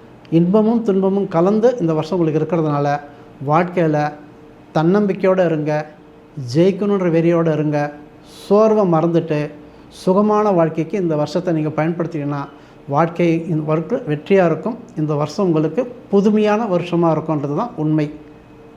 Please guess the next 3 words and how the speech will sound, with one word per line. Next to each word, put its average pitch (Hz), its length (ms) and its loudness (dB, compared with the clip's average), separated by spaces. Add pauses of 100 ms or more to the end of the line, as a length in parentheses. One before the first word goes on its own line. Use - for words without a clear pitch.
(140)
துலா 160 220 4
ராசிக்காரர்களுக்கு 147 920 -2 (480)
இனிய 170 440 2